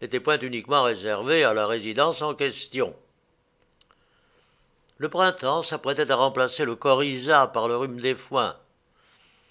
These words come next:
Dans les jardins, les poires n'étaient pas encore mûres, mais en revanche, les parcs publics regorgeaient de négociants accourus à New York, du sud et de l'ouest, en tournée d'achat.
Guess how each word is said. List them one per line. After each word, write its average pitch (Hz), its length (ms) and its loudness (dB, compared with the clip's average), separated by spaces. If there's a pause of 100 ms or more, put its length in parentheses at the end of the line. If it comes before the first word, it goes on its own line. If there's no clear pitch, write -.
(440)
Dans 135 140 0
les 151 120 2
jardins, 135 800 2 (520)
les 131 100 -2
poires 143 320 2
n'étaient 131 220 -6
pas 156 180 -2
encore 175 380 -4
mûres, 185 320 -4
mais 151 240 2
en 139 160 0
revanche, 123 640 -2 (560)
les 135 100 -4
parcs 135 380 -2
publics 131 380 -8
regorgeaient 135 680 0
de 127 100 -2
négociants 127 600 -4
accourus 123 440 -4
à 123 80 2
New 117 240 -8
York, 135 480 -2 (640)
du 135 180 -8
sud 151 260 -6
et 135 100 2
de 117 100 -2
l'ouest, 131 720 -2 (540)
en 123 140 -6
tournée 139 580 -2
d'achat. 120 580 0